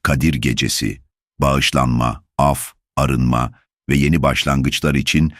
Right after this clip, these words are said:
kapıların ardına kadar açıldığı kutlu bir gecedir. Bu geceyi ibadet, dua, Kur'an, zikir ve iyilikle geçirmek,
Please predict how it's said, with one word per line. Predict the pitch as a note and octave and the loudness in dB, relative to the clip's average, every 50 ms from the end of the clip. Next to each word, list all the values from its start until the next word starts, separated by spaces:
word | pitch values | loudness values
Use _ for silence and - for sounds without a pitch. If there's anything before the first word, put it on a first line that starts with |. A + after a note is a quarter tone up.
| - _ _ | -16 _ _
kapıların | - D#2+ D#2 - - E2+ D#2+ D#2+ D#2+ E2 D#2+ | 0 0 0 0 0 0 2 2 2 2 2
ardına | D2+ D2 C#2 C2 D2+ D2 D#2+ D#2 | 2 0 0 0 0 0 0 0
kadar | - - C2+ B1 C#2+ C2+ | 0 -2 0 0 -2 -2
açıldığı | - B1+ - - D#2+ C#2 C2+ B1+ C#2+ D2+ D2 C#2+ - - | -2 -4 -2 -2 -2 0 0 0 0 0 0 0 -2 -2
kutlu | - F#2 C#2+ - - G#2 F2 | -2 -2 0 2 2 2 2
bir | D2+ C2 A1+ | 2 0 -2
gecedir. | A1 C2 B1+ - - B1+ G2 F#2+ F#2 - - - _ _ _ _ _ _ _ _ _ _ _ _ _ - | -2 -2 -2 -2 -2 -4 -4 -6 -10 -12 -14 -20 _ _ _ _ _ _ _ _ _ _ _ _ _ 0
Bu | A#2 D#3 D#3 | 2 4 4
geceyi | G2+ F2+ D2 B1+ C#2 C2+ C2 C2+ C#2+ C2+ - - | 4 4 2 2 2 0 2 2 0 0 0 0
ibadet, | E2+ C#2+ B1+ D2+ C#2+ C#2 B1+ B1+ D2 D2+ - - - - - C2+ | 0 2 2 2 0 0 0 0 -2 -2 -4 -6 -10 -12 -4 0
dua, | D2+ D#2+ D2 B1+ B1+ C2 C#2 D#2 E2 E2+ - | 2 2 2 2 2 0 0 0 -2 -2 -4
Kur'an, | - - D2+ C2+ - - - C#2+ C#2 C2+ C#2 C#2 | -4 -2 -2 -2 -2 -2 -2 0 0 2 0 0
zikir | A#1+ - B1+ D2 C#2 - - G2+ F#2 E2+ D2 | -2 -2 -4 -4 -4 0 0 2 2 2 2
ve | D#2 D2+ - - | 0 0 0 0
iyilikle | D#2+ D#2+ D#2+ D#2+ F2+ E2 - - B1+ A#1+ | 2 2 4 4 2 0 0 -2 -2 -2
geçirmek, | A#1 C2 B1+ - - C2 A#1 A#1 B1 C2 - - | -2 -2 -2 -2 -2 -2 -2 -2 -2 -4 -6 -10